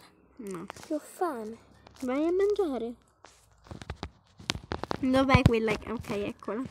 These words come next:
Speaker 1: Vi lascio questa. Dicevamo. Cappello.
Speaker 2: Bello cappello.
Speaker 1: Vabbè, sì, questo. Io gli metto quello lì col gattino che mi piaceva,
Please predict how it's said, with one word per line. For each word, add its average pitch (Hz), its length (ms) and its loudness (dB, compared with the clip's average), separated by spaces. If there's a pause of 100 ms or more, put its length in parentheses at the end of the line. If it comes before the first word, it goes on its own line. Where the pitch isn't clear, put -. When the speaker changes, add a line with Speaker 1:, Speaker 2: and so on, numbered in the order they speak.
(220)
Speaker 1:
Vi 196 140 0
lascio 214 320 -2
questa. 202 380 -10 (120)
Dicevamo. 208 540 -4 (800)
Cappello. 226 600 -4 (840)
Speaker 2:
Bello 175 340 -6
cappello. 175 540 -18 (2250)
Speaker 1:
Vabbè, 233 280 -2
sì, 226 240 -6
questo. 202 260 6 (140)
Io 262 120 0
gli 208 120 -2
metto 208 300 -4
quello 208 180 -4
lì 208 140 -6
col 185 200 -4
gattino 196 380 2
che - 120 4
mi 196 80 -4
piaceva, 226 480 4